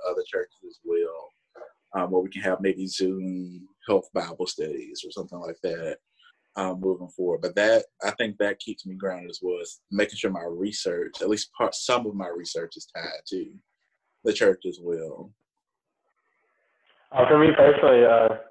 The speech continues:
Speaker 2: kinda had a different path for getting into the choir at church or whatnot. Um,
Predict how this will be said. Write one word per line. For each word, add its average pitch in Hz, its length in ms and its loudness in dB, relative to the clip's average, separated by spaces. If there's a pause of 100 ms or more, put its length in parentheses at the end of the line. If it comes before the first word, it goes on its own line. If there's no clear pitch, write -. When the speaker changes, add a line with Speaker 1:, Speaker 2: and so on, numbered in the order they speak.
(180)
Speaker 2:
kinda 131 220 6
had 131 140 8
a 120 100 2
different 127 360 4
path 113 340 6 (100)
for 110 340 0 (400)
getting 135 240 4
into 123 240 2
the 120 120 0
choir 120 360 4
at 117 180 2
church 113 260 2
or 117 80 2
whatnot. 117 440 2
Um, 117 360 0